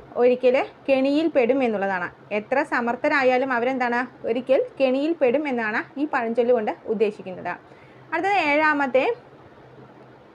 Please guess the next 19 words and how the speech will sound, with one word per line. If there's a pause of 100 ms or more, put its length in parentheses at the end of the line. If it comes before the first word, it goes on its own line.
(260)
"തന്നെത്താൻ
അറിഞ്ഞില്ലെങ്കിൽ
പിന്നെത്താൻ
അറിയും." (420)
തന്നെത്താൻ
അറിഞ്ഞില്ലെങ്കിൽ (240)
പിന്നെത്താൻ
അറിയും.
അതായത് (380)
എന്താണ്
ഉദ്ദേശം? (440)
സ്വയം (120)
അറിയാതിരുന്നാൽ (260)
പിന്നീട് (240)
അനുഭവിച്ചറിയും
എന്നുള്ളതാണ്. (120)
സ്വയം
അറിയാതിരുന്നാൽ (140)
പിന്നീട്